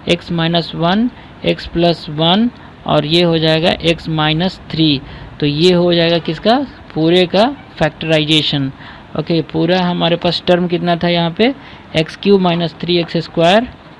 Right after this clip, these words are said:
X cube minus three X square, okay, minus X plus three, this was our, okay, complete polynomial। हमने उसको factorize करके इतना कर दिया।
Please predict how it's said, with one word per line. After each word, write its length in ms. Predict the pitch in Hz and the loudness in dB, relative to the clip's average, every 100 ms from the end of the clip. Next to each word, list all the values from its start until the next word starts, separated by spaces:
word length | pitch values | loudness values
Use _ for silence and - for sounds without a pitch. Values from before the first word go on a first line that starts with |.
| - - - - - - | -20 -20 -20 -20 -12 -4
X 240 | 160 - | -4 -4
cube 300 | - 190 190 | -2 4 4
minus 600 | 180 165 156 165 196 - - | 4 0 0 0 -2 -2 -8
three 180 | 170 175 | 0 2
X 240 | 170 - 165 | 2 0 -4
square, 640 | - - 165 160 165 220 - - - - - - 151 | -2 0 4 6 6 4 0 -16 -20 -20 -20 -10 -4
okay, 240 | 160 180 | 2 2
minus 520 | 160 160 170 190 180 | 4 0 0 -2 -2
X 220 | 170 175 | -4 -4
plus 420 | - 165 165 160 - - | -4 0 0 -2 -8 -2
three, 280 | 156 143 135 - - - - 147 | 0 0 -2 -14 -20 -20 -10 0
this 240 | 180 - | 0 2
was 220 | 180 180 165 | 0 0 0
our, 320 | 160 165 220 269 - - - - | 2 4 2 0 -10 -20 -10 -6
okay, 260 | 151 175 | -2 0
complete 480 | 165 160 151 180 185 | 0 -2 2 2 2
polynomial। 640 | 180 170 165 165 165 202 214 | 2 2 2 2 2 2 2
हमने 340 | 165 170 185 | 0 0 0
उसको 300 | 180 - 180 | 0 0 -2
factorize 580 | - 156 - 170 175 170 | 0 -4 0 4 4 4
करके 280 | 160 - - | -2 0 0
इतना 380 | - 156 180 | 0 0 0
कर 180 | 175 165 | 2 0
दिया। 280 | 147 147 | 2 2